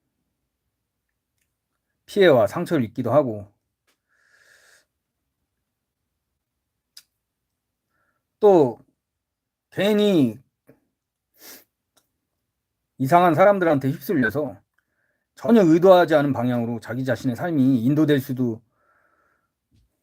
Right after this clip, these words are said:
있어서 큰 피해를 자기가 볼 수도 있기 때문에 사람 관계를 정하는, 사람 관계를 정하고 만나는, 만나는 데 있어서 상-,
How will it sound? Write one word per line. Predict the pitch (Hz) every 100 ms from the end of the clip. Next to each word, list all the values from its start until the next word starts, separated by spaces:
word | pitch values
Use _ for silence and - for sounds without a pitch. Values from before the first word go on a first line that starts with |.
| _ _ _ _ _ _ -
있어서 | 120 131 113 135 101 -
큰 | - - 233
피해를 | 233 190
자기가 | 135 127 127
볼 | 139 135
수도 | 143 120
있기 | 120 131
때문에 | 123 110 110 131 113 117 _ _ _ _ _ _ _ _ _ _ _
사람 | _ 135 160
관계를 | 147 147 147 147 - _ _ _ _ _ _ _
정하는, | 123 139 151 147 139 135 _ _ _
사람 | - 160
관계를 | 139 131 135 185
정하고 | 151 127 139
만나는, | 127 113 127 131 135 127
만나는 | 120 139 135
데 | 123
있어서 | 104 117 135
상-, | -